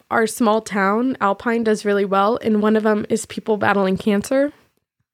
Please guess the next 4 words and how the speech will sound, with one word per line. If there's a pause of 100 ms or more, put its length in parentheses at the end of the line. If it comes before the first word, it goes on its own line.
(1300)
And (720)
the
community (800)
came